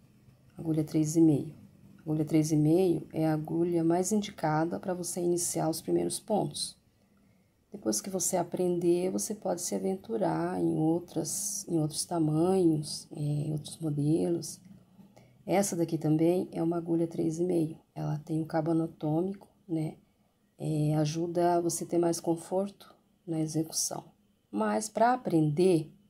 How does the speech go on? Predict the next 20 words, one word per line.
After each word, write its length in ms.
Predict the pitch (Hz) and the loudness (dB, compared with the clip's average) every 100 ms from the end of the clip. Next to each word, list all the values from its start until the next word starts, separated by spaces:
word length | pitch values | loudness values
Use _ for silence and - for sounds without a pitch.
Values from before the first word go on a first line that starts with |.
| _ | _
os 80 | - | -18
primeiros 480 | - 165 175 165 - | -4 0 2 0 -4
pontos, 640 | - 180 165 - - - _ _ _ _ _ _ _ _ | -4 0 0 -4 -10 -12 _ _ _ _ _ _ _ _
o 80 | 175 | -8
ideal 320 | 160 165 160 | 2 4 4
é 20 | |
que 120 | 160 180 | 0 -6
você 240 | 165 175 | -6 -4
use 300 | 165 165 175 | -4 -2 2
uma 140 | 175 | 4
agulha 320 | 175 165 165 180 | 4 2 2 0
fina 360 | - 180 175 | -6 -2 -2
assim, 320 | 196 - 147 - - | 0 -2 -4 -10 -4
uma 220 | 151 147 | -2 0
agulha 320 | 143 160 165 | 0 0 0
sem, 600 | - - 156 175 202 220 _ _ _ _ _ _ _ | -2 -2 2 4 2 -4 _ _ _ _ _ _ _
sem 1040 | - - 151 147 156 165 170 185 190 208 - | -2 0 2 2 4 4 2 2 -2 -6 -6
o 580 | 175 180 185 185 180 170 | -6 -4 -4 -4 -6 -6
cabo 240 | 170 165 | -4 0
anatômico. 600 | 175 180 147 151 - _ | 0 -2 -8 -8 -12 _